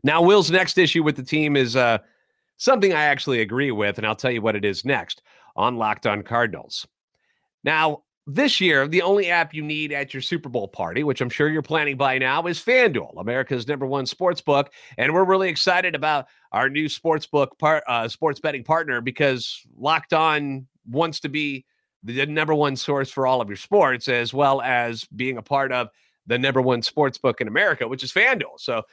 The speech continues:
you team us up together, and then bang, you got a magic combination. And if you're new to FanDuel, that's even better, because they've got so many great features that make betting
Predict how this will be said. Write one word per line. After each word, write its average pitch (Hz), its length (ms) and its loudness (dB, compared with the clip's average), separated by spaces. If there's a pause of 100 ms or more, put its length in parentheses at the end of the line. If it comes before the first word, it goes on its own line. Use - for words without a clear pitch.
(160)
you 110 140 0
team 185 300 -6
us 156 160 -4
up 156 180 2
together, 147 580 0
and 135 100 -2
then 113 280 -4
bang, 180 460 0 (300)
you 117 100 -10
got 139 160 -2
a 127 40 -6
magic 135 360 -2
combination. 131 720 -2
And 107 140 -6
if 143 120 -2
you're 185 120 -2
new 285 120 0
to 262 80 -2
FanDuel, 190 460 0
that's 175 220 -4
even 147 240 -6
better, 104 260 -2
because 131 320 -8
they've 147 160 -8
got 147 220 -6
so 175 120 -4
many 165 180 -6
great 135 260 -4
features 175 540 -4
that 139 100 -4
make 143 240 0
betting 147 300 0